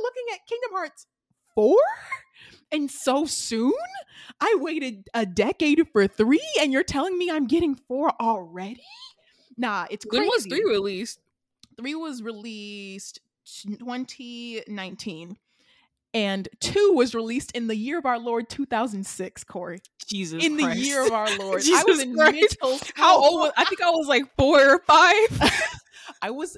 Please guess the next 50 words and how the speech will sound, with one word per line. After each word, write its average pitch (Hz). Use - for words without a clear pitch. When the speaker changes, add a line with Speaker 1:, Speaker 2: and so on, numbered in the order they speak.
Speaker 1:
in 214
the 208
sixth -
grade. 185
I 262
didn't 226
know 190
anything. 202
I 240
said, 180
Kingdom 403
Hearts 339
one 269
came 247
out 208
when 208
I 196
was, 180
let 247
me 220
see. 170
I'm 214
gonna 214
do 208
this 190
math. 165
I 220
will 285
never 214
forget, 185
'cause -
I 185
was 196
like, 170
"When 320
was 240
the 202
last 202
time 269
Kingdom 359
Hearts 392
was 208
a 185
th-?" -
Now, 220
of 233
course, 330
they 277
had 196
spinoffs. -